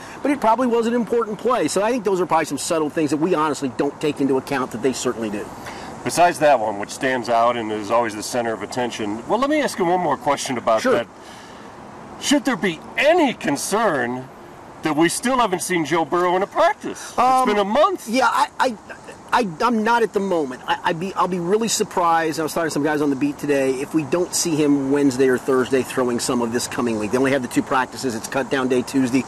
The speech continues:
Speaker 1: They got a Wednesday practice, a Thursday practice. You can imagine there'll be light practices, which would then afford him the opportunity to come out, maybe do some position drill stuff, maybe throw the football around, all those things. Because we saw him do it before the Green Bay game.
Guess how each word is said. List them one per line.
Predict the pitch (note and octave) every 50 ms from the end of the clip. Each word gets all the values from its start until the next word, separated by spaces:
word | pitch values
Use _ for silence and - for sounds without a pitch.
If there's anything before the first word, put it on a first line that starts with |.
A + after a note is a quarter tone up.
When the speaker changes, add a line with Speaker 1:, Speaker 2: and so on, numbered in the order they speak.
| - - - - - -
Speaker 1:
They | C3+ C#3+
got | C3+
a | B2+
Wednesday | B2+ C#3 C#3 C#3 B2+ C#3+ C3+
practice, | - C#3 B2+ C3 C3 B2+ -
a | C3+
Thursday | - - C3 B2+ A#2+ A#2+ B2
practice. | - C3+ B2 A#2+ - B2+ G#2 B2
You | B2+
can | - C3+
imagine | C3 B2+ B2+ B2+ B2 A#2 C3 B2+
there'll | B2+ B2
be | B2+ B2+ B2
light | A#2+ C#3 C#3+ D3 C3+ - -
practices, | - C3+ A#2 G#2+ - - - A2 - A#2 A2+ B2 - - - - - - - -
which | D#3 D3 -
would | D3+ C3
then | D3 C#3
afford | C3+ - - D3+ C#3+ C#3
him | D3 C#3
the | C3+ C#3
opportunity | C3+ C3+ - - D3+ C#3+ C3 B2
to | A#2+
come | - - C#3 C3+
out, | B2+ B2+ B2+ B2+ - - - - - - -
maybe | B2 C3 C3 C3
do | B2+ C3
some | B2+ - C3+ A2+
position | C3+ A#2 C3 C3 - - C3
drill | A#2+ B2 B2+ B2+
stuff, | - - - C3 B2+ A#2+ - -
maybe | B2 C3 C3+ C3 B2+
throw | - C#3+ C3 B2+
the | A#2+
football | A2+ - D3 D3 C#3 C3+ A#2+ B2+ B2 B2 B2 B2
around, | B2 B2+ B2 A#2+ -
all | B2+ B2 A#2 A#2
those | A#2 B2+ C3 C3 B2 -
things. | - C3+ A#2+ A2+ G#2 - - - - - -
Because | E3 D3+ - F#3 F3 C#3+
we | C#3+ F#3 F3
saw | - - - F#3+ F#3 F#3+
him | F#3 F#3 F3+ D#3+
do | C3+ F#3 G3+ G3
it | F#3+ F#3
before | F3+ - - F#3+ F#3
the | F3 E3
Green | D3 F3+ F#3+ F#3 F#3
Bay | F3+ G#3 G#3+ A3
game. | F#3 C#3+ C3 A2+